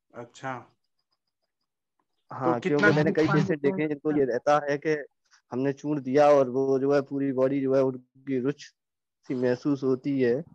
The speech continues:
Speaker 1: हाँ।
Speaker 2: पर प्रकार हो या ये सोनामुखी जिनमें रहता है, वहाँ आंतों में रुचता महसूस होती है। एक दो दिन लगातार विरेचन करने के बाद में फिर उनको विरेचन कम हो जाता है।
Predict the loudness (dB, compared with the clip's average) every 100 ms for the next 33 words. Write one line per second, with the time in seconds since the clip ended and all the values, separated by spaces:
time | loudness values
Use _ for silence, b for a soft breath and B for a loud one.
0 | -20 -20 -4 -2 -2 -4 _ _ _ _
1 | _ _ 0 0 -2 -14 -4 2 2 2
2 | 0 2 2 2 0 -2 -2 0 2 0
3 | -2 -4 -4 -4 -2 0 0 2 2 2
4 | 2 2 0 -2 -4 -4 -6 _ -8 -6
5 | -8 -10 -6 -4 -4 -4 -4 -2 -2 0
6 | 0 2 2 4 4 4 2 4 6 6
7 | 6 4 4 2 0 0 -2 -2 -2 -2
8 | 0 0 -2 -6 -6 -6 -6 -6 -4 -4
9 | -4 -6 -2 0 0 0 -2 -4 -8 -8
10 | -12